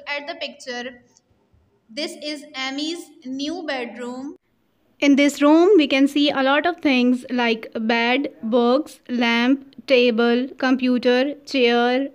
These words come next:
and toys. Question number two, choose the words from the box.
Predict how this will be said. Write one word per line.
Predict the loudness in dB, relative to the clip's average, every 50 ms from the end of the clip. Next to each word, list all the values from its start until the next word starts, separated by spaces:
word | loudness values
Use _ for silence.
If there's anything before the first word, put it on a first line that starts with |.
| _ _ -6
and | -4 -2 0 0 -2 -2 -4 _ _
toys. | -2 0 0 2 2 2 0 0 -4 -6 -10 -16 _ _ _ _ _ _ _ _ _ _ _ _ _ _ _
Question | -6 -6 -6 -6 -8 -8 -8
number | -6 -6 -6 -6 -6 -8
two, | -8 -10 -10 -10 -12 -12 -14 -18 -20 -20 _ _ -20
choose | -16 -14 -12 -10 -10 -12 -12 -16 -20 _ -14
the | -12 -10 -10
words | -8 -8 -8 -8 -8 -8 -10 -14 -18 -20 -20 -20 -20 -16
from | -12 -10 -10 -10 -10
the | -10 -10
box. | -8 -8 -6 -6 -8 -8 -10 -14 -20 -20 -20